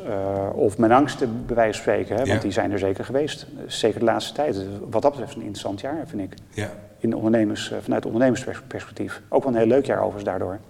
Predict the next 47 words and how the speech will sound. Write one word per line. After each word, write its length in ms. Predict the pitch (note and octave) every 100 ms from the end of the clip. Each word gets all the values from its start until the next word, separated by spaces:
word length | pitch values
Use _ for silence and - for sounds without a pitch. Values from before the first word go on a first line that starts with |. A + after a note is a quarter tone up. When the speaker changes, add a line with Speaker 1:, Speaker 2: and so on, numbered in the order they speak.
| -
Speaker 2:
Ja. 220 | - G#2 F#2+ - -
Speaker 1:
Ja. 120 | B2+
Speaker 2:
Ja, 180 | A2+ A#2+
mooi. 380 | G2+ A#2 A#2 G#2+ -
Speaker 1:
Ja. 180 | C#3 B2+
Speaker 2:
Mooi. 280 | G#2 A2 F2 - - - - -
Nou, 260 | B2+ C3+ C#3
allereerst 460 | D3+ D#3 D3+ D#3+ -
of 120 | A2+
allereerst 460 | A#2+ A#2+ A#2+ B2+ A2+
of 80 | G2
allerlaatst, 560 | G2+ G2+ A2+ A2+ -
ehm, 360 | - A2 G#2 G2+ - - - -
ontzettend 420 | A#2 - C3 -
knap 240 | A#2+ A2+
hoe 200 | A2+ G#2
je, 280 | G#2 G#2 G2+ G2+ - -
hoe 160 | - G#2+
je 80 | G#2
bedrijf 280 | G#2 G#2+ A2+
hebt 120 | A2+
opgebouwd 540 | G#2 A2+ G#2+ F#2+ -
en 260 | G2+ F#2+ F2 - - -
hoe 120 | G#2
je 60 |
hem 100 | G2+
inderdaad 260 | G2 G2 G2
nu 120 | G2
in 60 | F#2+
de 60 |
benen 300 | F#2 G2+ G2
houdt. 180 | F#2 F#2
En 80 | G#2+
ook 80 | A2
leuk 180 | A#2 A2
om 80 |
te 80 | G#2+
horen 180 | A2 G#2
dat 160 | G2+ G2+
er 100 | F2+ - - -
dan, 200 | - G#2+
hè, 120 | G#2 B2+
nieuwe 340 | A#2 B2 G#2+
markten, 540 | G#2 A2+ A#2+ C3 B2
eh, 280 | A#2+ A#2+ A2+
eh, 60 | A2+ G#2+ A2+ -
ontstaan. 540 | A#2 - A#2 A#2 C#3+